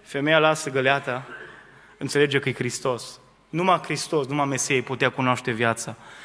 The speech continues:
Numai un Mesia putea vorbi cum i-a vorbit El. Și, dragii mei, spune Biblia că se duce în cetate. Dar vreau să vă spun ce e interesant. După câteva minute, femeia asta ajunge în cetate.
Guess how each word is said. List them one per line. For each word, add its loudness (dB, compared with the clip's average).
Numai 2
un 2
Mesia -2
putea -2
vorbi -2
cum -4
i-a 0
vorbit -6
El. -6
Și, -18
dragii 0
mei, -2
spune -4
Biblia 0
că -6
se -6
duce -4
în -4
cetate. -6
Dar 6
vreau 6
să 0
vă 2
spun -2
ce -4
e 0
interesant. -4
După 0
câteva 2
minute, 0
femeia 0
asta -4
ajunge -4
în -4
cetate. -8